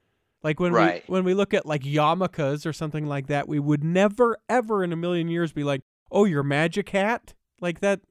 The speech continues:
Speaker 1: you know, I, I don't know. I
Speaker 2: Yeah.
Speaker 1: don't, I, I don't understand the magic underwear nickname for things. So
Speaker 2: Right.
Speaker 1: anyway, that's six myths that, uh, you know what? I don't care if people know that.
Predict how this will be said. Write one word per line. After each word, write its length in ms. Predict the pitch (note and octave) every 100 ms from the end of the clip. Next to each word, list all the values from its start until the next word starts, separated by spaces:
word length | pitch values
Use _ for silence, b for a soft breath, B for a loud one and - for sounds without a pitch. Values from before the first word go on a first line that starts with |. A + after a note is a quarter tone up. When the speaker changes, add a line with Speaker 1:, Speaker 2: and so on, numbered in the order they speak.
| - - _ -
Speaker 1:
you 120 | F#3
know, 220 | F#3+ F#3+
I, 140 | F3+ E3+ -
I 100 | D#3+
don't 140 | D3+
know. 160 | B2 - _ _ _ _ _ _ _ _ -
I 40 | C#3+
Speaker 2:
Yeah. 280 | F2 D#2+ D2 D3+
Speaker 1:
don't, 40 | D#3 -
I, 60 |
I 40 | E3
don't 200 | F3 F3
understand 640 | D#3+ D3 C3+ D#3 C3+ C3+
the 260 | C3+ C3+ -
magic 640 | D3 C#3 C3 C#3 C#3+ C3+ -
underwear 640 | B2+ B2+ C3 C3 C3 B2
nickname 600 | B2 B2 - C3 A#2+ A#2+
for 180 | B2+ C#3
things. 400 | C3 D3 D3 -
So 280 | - - D3 _ _ _ _ _ _
Speaker 2:
Right. 100 | -
Speaker 1:
anyway, 300 | E3+ B2 A2 _ _ _ _ _ _ _ _ _ -
that's 320 | E3 F3+ - -
six 680 | - - C#4 - - - - _ _
myths 480 | F3 A3 G#3 - -
that, 220 | F3+ E3+ -
uh, 120 | D#3
you 160 | E3 E3+
know 120 | D#3
what? 160 | D3+ D#3
I 60 | D#3
don't 160 | C3+
care 180 | - B2+
if 100 | A#2
people 260 | - B2 A#2+
know 180 | A#2 A#2+
that. 160 | C3